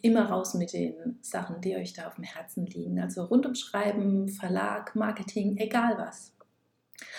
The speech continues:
Okay, heute möchte ich mal ein bisschen drauf eingehen, weil die Frage ist mir nämlich jetzt ein paar Mal gestellt worden, ähm, ob ich Kapitel streiche oder Passagen, beziehungsweise wie ich überhaupt entscheide, ob etwas im Buch bleibt,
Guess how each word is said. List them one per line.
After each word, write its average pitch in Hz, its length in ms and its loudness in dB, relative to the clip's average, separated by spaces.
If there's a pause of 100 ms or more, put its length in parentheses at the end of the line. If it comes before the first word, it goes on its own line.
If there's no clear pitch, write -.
(280)
Okay, 185 340 2
heute 285 260 6
möchte 262 200 4
ich 240 120 4
mal 233 80 12
ein 220 80 6
bisschen 208 260 4
drauf 196 240 2
eingehen, 233 460 8
weil 208 100 8
die 202 80 2
Frage 220 320 2
ist 233 80 -4
mir 220 80 0
nämlich 202 220 0
jetzt - 160 -12
ein 180 60 -4
paar 277 200 0
Mal 294 140 6
gestellt 185 520 0
worden, 190 540 2 (800)
ähm, 214 320 6
ob - 160 4
ich - 400 0 (300)
Kapitel 277 580 4
streiche 202 840 0
oder 202 200 2
Passagen, 190 920 0
beziehungsweise 202 840 0
wie 247 240 4
ich - 160 -8
überhaupt 185 420 -4
entscheide, 185 720 2 (400)
ob - 180 -2
etwas - 300 0
im 185 180 6
Buch 285 320 6
bleibt, 170 640 -2